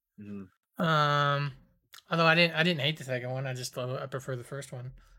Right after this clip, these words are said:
Speaker 2: I feel like it's got more of the, the mystery and kind of stuff to it, 'cause it's, you know, your first foray into that world. Um, I haven't seen Pig, so I don't know like, I don't know this director really this much, so,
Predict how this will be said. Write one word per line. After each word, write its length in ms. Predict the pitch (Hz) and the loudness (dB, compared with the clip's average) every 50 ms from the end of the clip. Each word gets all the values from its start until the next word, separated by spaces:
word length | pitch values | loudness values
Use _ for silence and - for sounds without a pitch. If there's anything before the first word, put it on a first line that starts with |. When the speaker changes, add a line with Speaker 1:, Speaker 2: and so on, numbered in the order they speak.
| _ _ | _ _
Speaker 2:
I 60 | - 147 | -6 -2
feel 100 | 156 147 | 2 2
like 140 | 147 139 | 2 2
it's 100 | 151 131 | 0 0
got 180 | - 143 131 131 | 2 2 2 2
more 180 | 131 135 135 135 | 0 -2 -2 -2
of 120 | 127 123 | -4 -4
the, 240 | 127 131 127 127 127 - - _ _ _ _ _ _ - | -4 -4 -4 -4 -6 -10 -16 _ _ _ _ _ _ -8
the 80 | 147 | -4
mystery 500 | 139 139 135 135 - - 143 127 127 127 | -4 -2 -4 -4 -6 -8 -6 -6 -4 -6
and 100 | 127 127 | -6 -6
kind 160 | - 135 131 | -8 -8 -8
of 80 | 131 127 | -8 -8
stuff 240 | - 139 131 127 - | -8 -10 -12 -12 -12
to 160 | - 139 135 | -12 -12 -10
it, 120 | 139 139 - - | -10 -12 -12 -12
'cause 160 | 139 135 139 | -12 -12 -10
it's, 260 | 143 160 - - - - | -12 -12 -12 -12 -12 -10
you 60 | 160 | -10
know, 140 | 156 156 160 165 160 - | -10 -8 -8 -8 -10 -12
your 100 | 180 170 | -16 -14
first 240 | - 170 170 160 - | -10 -10 -10 -10 -12
foray 300 | - 190 185 185 185 185 | -12 -10 -8 -8 -8 -8
into 120 | 190 196 | -8 -10
that 180 | 202 214 - - | -12 -12 -14 -14
world. 260 | - - - - - _ _ _ - _ _ _ _ _ _ _ - - _ _ _ - | -12 -12 -12 -12 -14 _ _ _ -20 _ _ _ _ _ _ _ -20 -20 _ _ _ 0
Um, 600 | 175 170 185 185 185 185 185 185 190 196 180 160 - _ _ _ _ _ _ - - - | 4 6 8 8 8 8 8 6 4 2 0 -2 -6 _ _ _ _ _ _ -20 -8 0
I 80 | 180 | 4
haven't 200 | 180 208 214 220 | 4 4 4 4
seen 260 | 214 - 247 233 233 214 | 2 2 2 2 2 0
Pig, 440 | - 233 226 226 226 233 214 202 | 2 4 4 6 4 4 2 -4
so 180 | - - 185 165 | -2 0 2 4
I 100 | 165 165 | 4 6
don't 280 | 170 175 180 175 170 165 | 6 6 4 4 2 2
know 580 | 170 175 180 175 175 175 175 175 170 175 165 - _ _ _ _ _ _ _ _ _ _ _ _ _ _ _ _ - - - _ _ _ _ - - | 4 4 4 4 4 4 2 2 0 0 -2 -4 _ _ _ _ _ _ _ _ _ _ _ _ _ _ _ _ -20 -20 -20 _ _ _ _ -16 -8
like, 300 | 170 156 143 139 131 135 | 0 0 2 2 2 2
I 140 | 151 143 143 | 4 4 6
don't 160 | 147 151 151 | 4 4 2
know 140 | 151 147 147 | 2 2 2
this 180 | 143 147 143 - | 2 0 -2 -2
director 440 | - 143 139 143 151 151 - 156 147 | -4 0 0 0 0 0 -2 -4 -2
really 440 | 147 147 147 147 147 147 151 151 147 | -2 -2 0 0 -2 -2 -4 -4 -6
this 200 | 151 147 - - | -8 -8 -6 -4
much, 280 | 147 147 151 151 156 - | -2 -2 -2 -2 -4 -6
so, 580 | - - - - 147 131 131 127 127 127 123 | -6 -8 -6 -6 -6 -6 -4 -4 -6 -6 -8